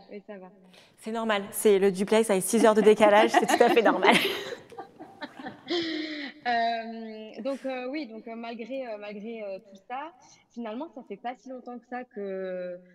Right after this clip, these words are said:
Speaker 1: que je couds de la lingerie. J'ai commencé, euh, bah, comme beaucoup d'entre nous, avec Charlotte, avec Artésane. Euh, donc, il y a maintenant, euh, quatre ans, je pense, quatre, cinq ans. Et, euh, et donc, jusqu'à présent, je n'avais jamais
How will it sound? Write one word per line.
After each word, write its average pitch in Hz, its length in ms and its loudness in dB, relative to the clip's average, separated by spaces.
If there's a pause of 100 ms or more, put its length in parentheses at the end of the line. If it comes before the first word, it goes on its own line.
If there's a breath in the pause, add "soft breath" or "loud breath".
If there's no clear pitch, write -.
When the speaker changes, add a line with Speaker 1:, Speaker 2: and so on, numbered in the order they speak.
(260 soft breath)
Speaker 1:
que 202 140 -10
je 180 140 -10
couds 240 340 -12
de 185 120 -8
la 175 160 -10
lingerie. 180 680 -8
J'ai 185 120 -14
commencé, 180 640 -12
euh, 160 140 -12
bah, 156 160 -16
comme 170 240 -16
beaucoup 226 340 -12
d'entre 208 300 -10
nous, 220 340 -8
avec 196 300 -12
Charlotte, 180 560 -8 (180)
avec 208 320 -10
Artésane. 180 720 -14 (720 soft breath)
Euh, 170 640 -6
donc, 165 180 -14
il 175 40 -12
y 170 40 -10
a 165 40 -10
maintenant, 185 680 -14
euh, 160 300 -14
quatre - 320 -18
ans, 208 140 -12
je 208 180 -18
pense, 202 320 -14
quatre, - 160 -20
cinq 165 220 -20
ans. 247 180 -10 (680 loud breath)
Et, 233 360 0
euh, 170 720 -6 (840)
et 226 460 -4 (200)
donc, 196 220 -8
jusqu'à 220 460 -6
présent, 185 480 -8
je 220 140 -10
n'avais 175 300 -10
jamais 233 520 -8